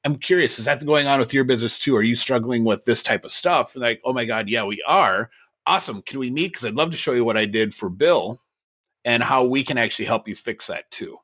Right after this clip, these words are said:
And now it's all focused on them as opposed to, "Hey,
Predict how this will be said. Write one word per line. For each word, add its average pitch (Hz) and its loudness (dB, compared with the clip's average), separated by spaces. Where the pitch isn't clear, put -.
And 135 2
now 156 2
it's 120 -6
all 151 2
focused 117 -4
on 98 -8
them 117 -4
as 104 -2
opposed 107 -2
to, 104 -8
"Hey, 160 2